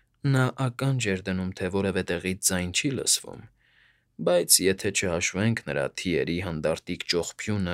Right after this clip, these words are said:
ու երկու հարյուր, երեք հարյուր, հինգ հարյուր,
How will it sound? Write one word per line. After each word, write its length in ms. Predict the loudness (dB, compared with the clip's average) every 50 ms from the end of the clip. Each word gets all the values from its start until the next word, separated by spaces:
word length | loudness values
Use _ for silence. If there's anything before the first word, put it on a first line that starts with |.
| -4 -4
ու 160 | -4 -4 0
երկու 380 | 2 0 0 0 -2 -4 -4
հարյուր, 420 | -2 -2 -2 -2 -2 -4 -4 -4 -6 -12 -14 -20 _ _ _
երեք 400 | -6 -2 2 2 2 2 0 -4
հարյուր, 420 | -4 -4 -2 0 0 0 -2 -4 -8 -14 _ _ _ _ -6
հինգ 320 | -4 -2 -2 -2 -4 -2
հարյուր, 380 | -2 -2 -2 0 -2 -2 -2